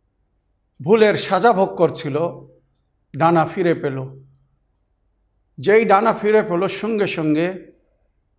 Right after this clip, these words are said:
উড়ে নবীর দরবারে আসলো, এসে মোবারকবাদি জানাচ্ছে, ধন্যবাদ জানাচ্ছে।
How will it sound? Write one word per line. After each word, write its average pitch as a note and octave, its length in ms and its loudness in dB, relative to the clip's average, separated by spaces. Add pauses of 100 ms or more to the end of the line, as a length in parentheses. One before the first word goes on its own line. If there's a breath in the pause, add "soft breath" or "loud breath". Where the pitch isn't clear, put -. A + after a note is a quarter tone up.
উড়ে G3 380 4
নবীর F3+ 380 2
দরবারে D#3 400 2
আসলো, C3+ 440 -10 (1300)
এসে D3 540 -6 (840)
মোবারকবাদি F#3+ 640 2
জানাচ্ছে, D3+ 680 -6 (760)
ধন্যবাদ G3 480 2
জানাচ্ছে। E3 840 -6